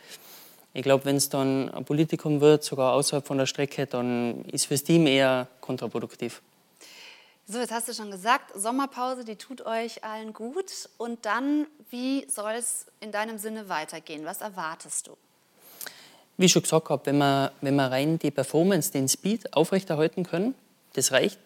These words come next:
Speaker 1: der ist gut genug. Äh, aber dann, dass wir unsere Chancen besser nutzen. Ja? Also wie ich davor gesagt hab, wenn's um fünf, wenn's heute der fünfte Platz ist, dann müssen wir den mitnehmen. Ja? Und, äh,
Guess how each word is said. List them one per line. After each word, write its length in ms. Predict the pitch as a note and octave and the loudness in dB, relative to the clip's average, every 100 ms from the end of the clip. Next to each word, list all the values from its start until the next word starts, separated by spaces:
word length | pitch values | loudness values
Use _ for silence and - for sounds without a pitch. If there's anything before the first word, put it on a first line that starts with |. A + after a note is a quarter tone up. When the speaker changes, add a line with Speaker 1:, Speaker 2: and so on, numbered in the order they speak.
| - | -2
Speaker 1:
der 100 | C3+ | 0
ist 120 | C3 | 2
gut 180 | F3+ F3 | -2 -2
genug. 400 | C#3+ D3 G#3 - _ _ - - _ - | 2 2 0 -6 _ _ -20 -20 _ -4
Äh, 420 | C3 B2+ C3 - - | 0 2 2 2 0
aber 160 | B2+ | 0
dann, 220 | B2+ E3+ | 2 2
dass 160 | F#3 E3 | 2 2
wir 420 | E3 D#3+ D#3 - - - _ _ _ _ | 2 4 4 0 -6 -16 _ _ _ _
unsere 240 | D#3 D3 | -6 0
Chancen 360 | C3+ F3 F#3 C#3+ | 4 4 4 2
besser 260 | B2+ - B2+ | 2 0 0
nutzen. 380 | C3 - A2+ A#2 | -2 -4 -8 -8
Ja? 180 | B2+ D3 - - _ | -6 -6 -8 -20 _
Also 160 | C3+ C#3+ | -4 4
wie 60 | |
ich 60 | F3+ | 4
davor 260 | C3+ C3 C3 | 6 2 0
gesagt 240 | C3+ - | -4 -4
hab, 140 | A#2 C3+ | -6 -4
wenn's 180 | C3+ | -4
um 80 | C3+ | -6
fünf, 300 | - E3 - | 0 0 0
wenn's 160 | C3 C3 | -4 2
heute 160 | D3+ | 2
der 100 | C#3 | 2
fünfte 320 | C3+ D#3+ - C#3 | -2 -6 -4 -2
Platz 240 | C#3 - | -2 0
ist, 280 | D#3+ D3+ - _ | 0 0 -4 _
dann 180 | A#2+ C3 | -2 0
müssen 220 | D3 - | 2 0
wir 80 | C3 | -2
den 180 | A#2+ B2 | -2 -2
mitnehmen. 400 | B2+ A#2+ A2 G#2+ _ _ - | -2 -4 -6 -8 _ _ -6
Ja? 220 | B2 C#3+ - - - - | -4 -4 -8 -20 -20 -18
Und, 460 | - A#2+ A#2+ A#2+ A#2+ | -10 -6 -4 -4 -2
äh, 300 | A#2 A#2 | 0 2